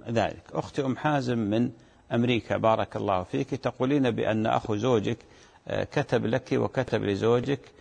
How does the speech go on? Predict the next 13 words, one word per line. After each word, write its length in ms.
آه، 160
وصية 480
بالمال 680
ولم 280
يكتب 340
لزوجته 680
ولا، 360
آه، 220
لأولاده. 640
آه، 340
السؤال 560
هنا: 260
لماذا؟ 460